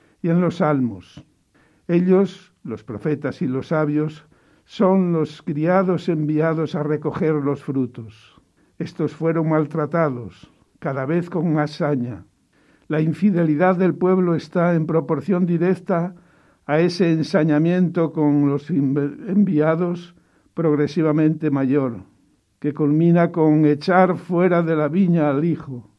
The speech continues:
es decir, excluir de la sociedad judía y matarle. Piedra rechazada por los arquitectos, los dirigentes, pero que Dios la ha convertido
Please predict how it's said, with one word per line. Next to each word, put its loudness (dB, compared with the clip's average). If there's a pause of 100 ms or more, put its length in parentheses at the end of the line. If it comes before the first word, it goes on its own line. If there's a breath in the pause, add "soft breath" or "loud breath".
(140)
es -8
decir, 0
excluir 0 (380 loud breath)
de 0
la 2
sociedad -2
judía -2 (420 soft breath)
y -2
matarle. 0 (840)
Piedra 4
rechazada 0
por 0
los -2
arquitectos, -6 (540)
los -6
dirigentes, -4 (240)
pero 0 (120)
que -4
Dios 2
la 2
ha 0
convertido 0